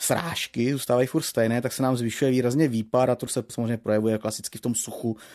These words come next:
které postihuje různým způsobem celou Českou republiku nebo vždycky části tam, kde spadnou srážky. A když jsou ty konkrétní dopady, tak já jsem teď momentálně dovolené u vás v Rajnochovicích a tam je to krásně vidět na lesích. Před dvěma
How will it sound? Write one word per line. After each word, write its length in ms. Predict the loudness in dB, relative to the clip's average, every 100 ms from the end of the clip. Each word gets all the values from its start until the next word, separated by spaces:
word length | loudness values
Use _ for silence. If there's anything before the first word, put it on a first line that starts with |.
| -8
které 180 | 0 0
postihuje 600 | 0 -4 0 4 4 4 2
různým 320 | 0 2 2
způsobem 460 | 0 -2 0 2 2
celou 220 | 2 0
Českou 320 | 0 -2 0
republiku 440 | 0 0 -2 -2 0
nebo 160 | 0
vždycky 280 | -2 -4 -4
části 400 | 0 0 0 -4
tam, 180 | -2 -2
kde 100 | -2
spadnou 380 | -2 -2 -2 -4
srážky. 560 | -6 -8 -10 -16 _ -20 -10
A 40 |
když 80 | -2
jsou 120 | 2
ty 100 | 2
konkrétní 440 | 2 2 2 2 0
dopady, 420 | 2 2 2 2
tak 240 | 0 -2
já 100 | -4
jsem 140 | -2 -2
teď 100 | 0
momentálně 480 | 0 2 2 2
dovolené 340 | 2 2 2 2
u 60 |
vás 140 | 0 -2
v 40 |
Rajnochovicích 800 | -4 -4 -2 0 0 0 0 0 -20 -20 -20 -12
a 100 | -6
tam 140 | 0 0
je 60 |
to 80 | 0
krásně 380 | 0 -2 0 0
vidět 200 | 2 2
na 100 | 2
lesích. 420 | 2 0 -2 -6
Před 180 | -8 -6
dvěma 260 | 0 2